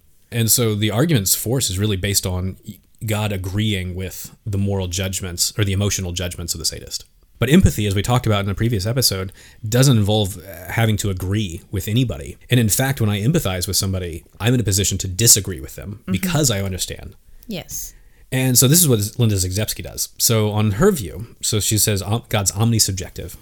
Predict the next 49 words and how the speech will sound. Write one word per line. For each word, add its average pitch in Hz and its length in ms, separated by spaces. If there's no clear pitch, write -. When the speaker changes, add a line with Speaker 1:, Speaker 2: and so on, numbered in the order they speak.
Speaker 1:
which - 180
means 101 180
God 98 220
has 92 360
perfect 139 460
empathy 92 500
with 95 180
all 120 380
creaturely 98 440
conscious - 380
states, - 380
feels 92 280
everything 123 420
you 110 100
do 92 320
exactly 113 500
the 90 100
way 87 80
that 60 80
you - 60
feel - 220
it. - 100
Speaker 2:
Okay. 170 360
Speaker 1:
So 107 180
it's 95 100
not 120 180
this, - 360
this, 98 240
um, 95 600
process 107 380
claim 101 260
where 95 100
it's - 120
like, 87 160
he - 60
feels 170 200
everything 135 240
more 131 160
than 110 100
you 117 120
do. 95 260
Speaker 2:
Mm-hmm. 202 240
Speaker 1:
Because, 104 180
like, 104 80
well, 113 80
that's 143 140
not 123 100
really 98 180
empathy. 135 420